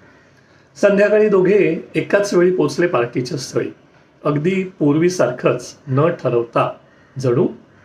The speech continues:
ब्रह्मदेवाने ठरवल्यागत. देवीने रोहनच्या आवडीची अबोली रंगाची साडी नेसली होती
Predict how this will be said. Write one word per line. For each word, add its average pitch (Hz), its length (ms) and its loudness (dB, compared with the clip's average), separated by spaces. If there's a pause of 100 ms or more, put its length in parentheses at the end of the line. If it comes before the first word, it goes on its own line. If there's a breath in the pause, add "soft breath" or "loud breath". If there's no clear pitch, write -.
(120)
ब्रह्मदेवाने 180 760 2
ठरवल्यागत. 135 540 0 (1200 soft breath)
देवीने 156 460 2
रोहनच्या 143 840 0 (420)
आवडीची 135 760 0 (160)
अबोली 170 380 2
रंगाची 139 420 0
साडी 131 300 -2
नेसली 143 300 -2
होती 196 340 -6